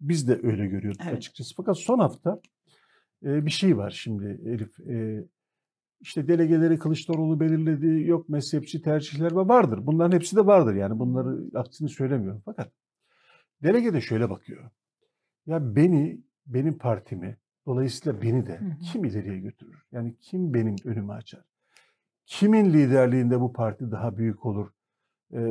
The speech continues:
Speaker 1: ya da, e, Sayın Kılıçdaroğlu devam ederse partinin büyüme şansı yokken hiç olmazsa yeni birisi geldiğinde bu ihtimal hiç olmazsa var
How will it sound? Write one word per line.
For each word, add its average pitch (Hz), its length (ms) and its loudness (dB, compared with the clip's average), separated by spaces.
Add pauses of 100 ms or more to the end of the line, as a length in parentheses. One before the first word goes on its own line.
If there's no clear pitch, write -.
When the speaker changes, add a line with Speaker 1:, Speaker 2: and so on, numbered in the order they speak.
(160)
Speaker 1:
ya 120 300 4
da, 139 220 2 (840)
e, 120 340 2
Sayın 135 320 0
Kılıçdaroğlu 185 580 2
devam 156 240 8
ederse 139 500 2
partinin 139 480 0
büyüme 127 280 0
şansı 127 460 -4
yokken 127 500 -4 (120)
hiç - 80 -12
olmazsa 143 380 -2
yeni 131 340 0
birisi 127 280 -4
geldiğinde 117 640 0 (560)
bu 135 120 -2
ihtimal 120 420 0 (280)
hiç - 140 -8
olmazsa 120 480 2
var 110 300 0